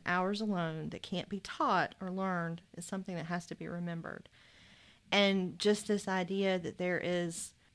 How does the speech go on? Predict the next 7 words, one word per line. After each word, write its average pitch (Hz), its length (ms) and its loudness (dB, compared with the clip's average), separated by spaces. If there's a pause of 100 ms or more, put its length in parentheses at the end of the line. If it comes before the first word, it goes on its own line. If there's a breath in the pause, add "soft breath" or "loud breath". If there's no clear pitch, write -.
(240)
I 262 100 0
don't 269 200 0
know, 254 280 6
but 170 180 -2
maybe 202 300 2
this 180 480 -2 (640)
pre-human, 196 1400 2